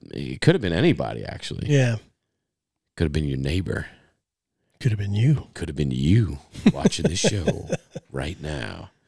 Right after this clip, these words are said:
Speaker 2: Yeah.
Speaker 1: Ah, that's so ugly. So, all right, so let's,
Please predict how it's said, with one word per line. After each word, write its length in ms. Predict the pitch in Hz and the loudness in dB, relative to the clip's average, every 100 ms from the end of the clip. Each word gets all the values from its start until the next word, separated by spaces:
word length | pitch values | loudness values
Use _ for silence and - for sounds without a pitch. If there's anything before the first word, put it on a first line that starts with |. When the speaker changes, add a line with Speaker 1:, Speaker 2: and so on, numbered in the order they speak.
| _ _ _ _ | _ _ _ _
Speaker 2:
Yeah. 300 | 135 123 120 123 | 4 6 6 6
Speaker 1:
Ah, 320 | 143 120 92 | 4 4 0
that's 160 | 95 - | -4 -2
so 280 | - 101 - | 2 2 2
ugly. 500 | 101 95 82 76 80 | 2 2 0 -2 0
So, 300 | - 107 - - - - - _ _ _ _ _ | 4 4 2 -8 -18 -16 -16 _ _ _ _ _
all 80 | 175 | 4
right, 180 | 117 92 | 4 2
so 320 | 123 104 92 - | 2 2 0 -4
let's, 580 | 131 165 - - - | 0 0 0 -4 -6